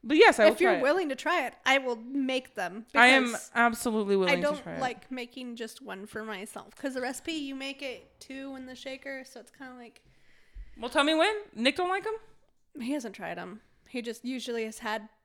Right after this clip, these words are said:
Speaker 2: plenty of beer at the point where I'm finally starting to drink, and
Speaker 1: Fair enough.
Speaker 2: beer after liquor, you're never sicker.
Speaker 1: Mm, that's true. Yeah. Um, but yeah, you just tell me when, and I will be there.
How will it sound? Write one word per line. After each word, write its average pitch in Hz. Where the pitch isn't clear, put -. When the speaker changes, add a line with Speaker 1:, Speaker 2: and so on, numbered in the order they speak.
Speaker 2:
plenty 247
of 220
beer 214
at -
the 226
point 226
where 233
I'm 233
finally 240
starting 220
to 214
drink, 208
and 196
Speaker 1:
Fair 208
enough. 175
Speaker 2:
beer 277
after 269
liquor, 269
you're 240
never 226
sicker. 214
Speaker 1:
Mm, 190
that's 185
true. 170
Yeah. 165
Um, 196
but 202
yeah, 226
you 196
just 214
tell 262
me 226
when, 220
and 165
I 170
will 214
be 202
there. 170